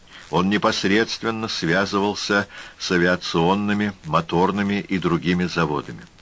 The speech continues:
На них распространялись и указания Николая Алексеевича, которые иногда расходились с распоряжениями Маленкова.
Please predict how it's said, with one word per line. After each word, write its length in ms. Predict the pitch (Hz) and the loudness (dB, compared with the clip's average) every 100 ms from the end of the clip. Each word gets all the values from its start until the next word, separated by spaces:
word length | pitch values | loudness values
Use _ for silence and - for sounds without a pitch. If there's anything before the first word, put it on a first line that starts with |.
| - _ - - - - - | -20 _ -20 -20 -20 -20 -8
На 160 | 76 95 | 0 2
них 320 | 113 127 - | 4 2 0
распространялись 1200 | 82 98 - 92 95 - 95 98 110 113 110 - | -2 -2 -2 -2 -2 -2 0 2 2 2 -2 -4
и 80 | 104 | 2
указания 800 | 92 92 92 85 98 107 110 107 - - - | 2 2 0 0 0 0 0 -2 -6 -16 -4
Николая 500 | 90 - 85 92 101 | -2 0 2 2 2
Алексеевича, 760 | 104 - - 85 85 - 104 104 - - - | 0 -4 0 2 2 0 -6 -6 -14 -20 -10
которые 600 | 82 82 87 90 92 - | -6 0 2 4 4 2
иногда 400 | 87 80 76 85 | 0 0 0 0
расходились 800 | 92 - - 78 76 85 92 - - | 0 -2 -2 0 0 0 -2 -8 -14
с 120 | - 87 | -8 -4
распоряжениями 920 | 82 - 92 87 78 76 78 76 78 | -4 -2 0 2 2 0 -2 -2 -2
Маленкова. 640 | 78 78 78 - 64 - | -2 -2 -4 -8 -10 -12